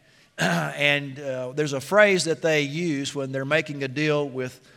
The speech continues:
the person who is asking for money, for funding, and they'll say that they want a certain percentage of the dividend in perpetuity, right?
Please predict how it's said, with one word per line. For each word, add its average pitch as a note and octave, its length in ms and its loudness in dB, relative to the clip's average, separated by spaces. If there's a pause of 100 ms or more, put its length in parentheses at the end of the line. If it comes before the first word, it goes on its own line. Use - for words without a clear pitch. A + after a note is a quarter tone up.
(160)
the C3 80 -12
person D3+ 400 0
who C3+ 260 -2
is B2 160 -4
asking C3+ 440 -4
for B2+ 180 -6
money, D3 400 0 (260)
for C3 140 -8
funding, C#3+ 520 0 (880)
and D3+ 220 2
they'll D#3+ 140 2
say F3 240 4
that E3 280 4
they F3+ 120 4
want F#3+ 240 0
a D#3 120 -2
certain F3+ 360 0
percentage D3 880 -2 (380)
of D3 240 4
the C3+ 400 -2
dividend C3+ 720 -4 (240)
in G3 260 4
perpetuity, F#3+ 880 4 (440)
right? D3 340 -4